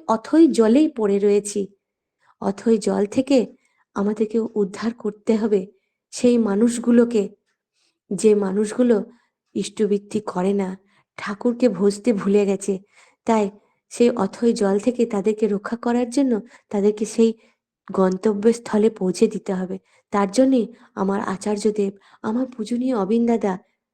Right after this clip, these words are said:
এই ডিপি ওয়ার্ক দিয়েছেন। তাই আসুন আমরা সবাই মিলে সেই অথৈ জল থেকে যাতে আমরা কেউ ডুবে না মরতে পারি, না আমরা ভেসে চলে যেতে পারি, আমরা সেই মানুষগুলোকে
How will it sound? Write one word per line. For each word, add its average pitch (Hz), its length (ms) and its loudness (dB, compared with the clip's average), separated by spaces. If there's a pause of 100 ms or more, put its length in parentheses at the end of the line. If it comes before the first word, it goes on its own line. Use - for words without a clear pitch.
(220)
এই 202 200 -2 (240)
ডিপি 202 400 -2
ওয়ার্ক 202 260 2
দিয়েছেন। 185 440 -8 (360)
তাই 190 280 -4
আসুন 269 400 -2 (280)
আমরা 202 260 -4
সবাই 214 400 -2
মিলে 269 360 2 (260)
সেই 220 360 0 (160)
অথৈ 233 380 0
জল 214 280 0
থেকে 240 440 -2 (140)
যাতে 240 200 2
আমরা 240 280 0
কেউ 254 260 2 (240)
ডুবে 233 280 4
না 247 140 2
মরতে 226 420 0
পারি, 247 320 0 (380)
না 233 260 2
আমরা 226 200 2
ভেসে 196 340 0
চলে 226 280 2
যেতে 233 300 2
পারি, 190 300 -2 (340)
আমরা 202 260 -4
সেই 214 180 -2
মানুষগুলোকে 233 760 0